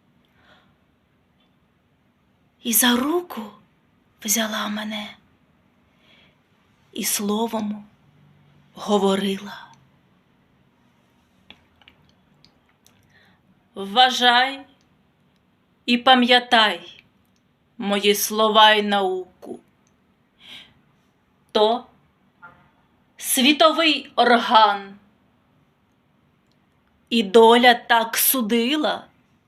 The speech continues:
що тільки раз він має гук подати. Страшний той гук,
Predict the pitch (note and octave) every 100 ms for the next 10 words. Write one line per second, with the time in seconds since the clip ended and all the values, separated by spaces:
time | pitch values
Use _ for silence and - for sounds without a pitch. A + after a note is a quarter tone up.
0 | _ _ - - - - - - - D4
1 | D4+ - F#4 F#4 F4+ F4+ F4 D#4 D4+ D#4
2 | B3 G#3+ - - - - G3 _ _ _
3 | - G#3 B3 B3 B3 B3 B3 A#3 G#3 A3+
4 | G#3+ - A3 G#3 F#3+ F#3+ G#3 G3+ - _
5 | _ _ _ _ _ _ _ _ _ _
6 | _ - - - A3+ G#3+ G#3+ - A#3 A3
7 | A#3+ D4 D4+ - G#3 G3 G3 G3 F#3 _
8 | -